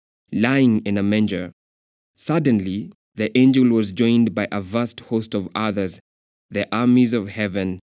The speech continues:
praising God and saying, "Glory to God in highest heaven, and peace on earth to those with whom God is pleased." When the angels had returned to heaven, the shepherds said to each other, "Let's go to Bethlehem.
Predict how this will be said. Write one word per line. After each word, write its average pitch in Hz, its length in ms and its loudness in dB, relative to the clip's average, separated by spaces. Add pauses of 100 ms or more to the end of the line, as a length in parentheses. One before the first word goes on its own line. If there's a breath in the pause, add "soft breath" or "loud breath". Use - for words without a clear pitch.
(220)
praising 120 480 2
God 104 260 -2
and 107 160 0
saying, 92 480 -4 (400)
"Glory 170 400 4
to 127 140 -2
God 123 340 -2
in 110 160 0
highest 104 520 -4
heaven, 95 460 -4 (220)
and 104 280 -2
peace 143 380 0
on 110 240 -2
earth 113 280 -4
to 107 100 -6
those 110 340 -2
with 101 220 -4 (100)
whom 151 260 2
God 95 300 -4
is 95 140 -2
pleased." 92 400 -8 (520)
When 117 160 4
the 135 160 0
angels 156 380 2
had 117 200 -2
returned 123 460 -2
to 113 80 -4
heaven, 101 500 -4 (380)
the 107 80 -2
shepherds 123 580 -2
said 113 200 0
to - 220 -6
each 113 280 -2
other, 95 380 -6 (600)
"Let's 151 300 2
go 139 240 0
to 131 120 -2
Bethlehem. 98 760 -4